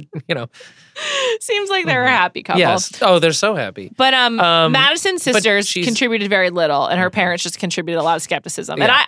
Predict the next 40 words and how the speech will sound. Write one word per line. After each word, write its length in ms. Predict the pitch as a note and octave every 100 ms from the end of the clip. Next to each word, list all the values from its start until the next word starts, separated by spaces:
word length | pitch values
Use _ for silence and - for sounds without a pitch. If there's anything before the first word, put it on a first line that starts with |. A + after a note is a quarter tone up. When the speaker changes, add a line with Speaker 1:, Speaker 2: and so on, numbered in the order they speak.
| -
Speaker 2:
I 260 | E4 B4
enjoyed 200 | A#4 F4+ G4 G#4
it. 140 | -
I 80 | A#3+
was 100 | G3+
Speaker 1:
Although 140 | C4+
Speaker 2:
like, 80 | C4
I 40 | E4+
Speaker 1:
it 20 |
Speaker 2:
wanna 120 | A#3 B3+
Speaker 1:
was 80 |
Speaker 2:
see 100 | -
Speaker 1:
interesting, 440 | F4+ E4 B3 - F#3
Speaker 2:
skeptical 260 | E3+ D#3 D3+
Speaker 1:
though. 80 |
Speaker 2:
parents. 380 | F#4+ C#4 E3+ -
Speaker 1:
<laughs> 40 | -
Peter, 520 | F#3+ - - F#3 E3+ - - -
Peter 240 | - D4 D#4+
did 220 | G#3+ A3
sort 220 | - G#3+
of 80 | F3
say, 280 | - G3 E3+
you 80 | C#3
know, 280 | C#3+ C3+ - _ -
"I 120 | C#3+
don't," 400 | D#3 E3 F3+ E3+
to, 180 | D3+ C#3
to 120 | D3+
Madison 420 | F3 A3 F#3+ C#3+
last 240 | C3+ C3+ -
week 360 | F#3+ E3 B2
on 100 | C#3
the 60 | B2+
one-on-one, 440 | B2 B2 B2 A#2 - _ _ _ _ -
"I, 200 | D3+ C#3+
my 180 | D#3
faith, 380 | D3 - F3+ F3
you 80 | F3
know 420 | D#3 D3 C#3+ C#3+